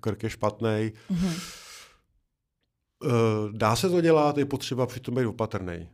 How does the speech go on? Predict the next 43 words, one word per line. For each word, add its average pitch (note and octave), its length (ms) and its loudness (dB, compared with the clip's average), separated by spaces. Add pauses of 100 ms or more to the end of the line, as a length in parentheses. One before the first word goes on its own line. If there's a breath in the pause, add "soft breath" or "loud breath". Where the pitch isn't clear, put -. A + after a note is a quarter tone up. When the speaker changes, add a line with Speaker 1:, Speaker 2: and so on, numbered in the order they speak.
(100)
Speaker 2:
Mhm, F#3 480 0
Speaker 1:
Já F3+ 120 2
Speaker 2:
mhm. F3 80 4
Speaker 1:
tak D#3 120 0
nějak E3 200 2
obecně B2+ 340 0
ten, D3 300 2
eh, A#2+ 560 0
to C#3+ 140 -4
elektro B2 300 2
v A2+ 60 -6
tom D3+ 160 0
sexu C#3 320 -6
beru, B2+ 260 0
že B2+ 120 -2
jako C3+ 480 0
patří B2 320 -4
spíš B2 260 -10
do C3+ 120 0
partnerského A#2 640 -2
sexu B2+ 340 -8
než A#2 160 -4
do, A#2+ 380 -4
mm, G#2+ 500 -20 (340)
single A#2 380 0
módu, A2 340 0
to B2+ 100 -8
znamená, G#2 500 -6
že G2+ 100 -10
si A#2 140 -12
člověk A2+ 220 -8
dělá G#2+ 260 -4
sám A2 240 -8
dobře. G#2 400 -6 (160)
Speaker 2:
Jo. F3 220 10 (400 loud breath)
Speaker 1:
Právě A2+ 360 4
proto, A#2 680 -2
že A2+ 140 -2
ten A#2+ 200 -2
partner, A#2+ 440 2
který A#2+ 540 0 (160)
manipuluje B2 640 -2
tou, A#2+ 400 -4